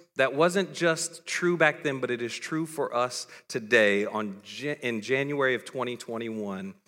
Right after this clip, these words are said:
You see, it's not the choice between the easy life or the life that might lead to the most material comfort.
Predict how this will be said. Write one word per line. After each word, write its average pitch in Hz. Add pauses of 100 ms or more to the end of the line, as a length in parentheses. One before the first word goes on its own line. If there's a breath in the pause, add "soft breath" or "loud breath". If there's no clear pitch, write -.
(320 loud breath)
You -
see, 185
it's 180
not 214
the 240
choice 214
between 175
the 151
easy 175
life 120 (240 loud breath)
or 165
the 165
life 180
that 175
might 170
lead 170
to 165
the 151
most 151
material 156
comfort. 135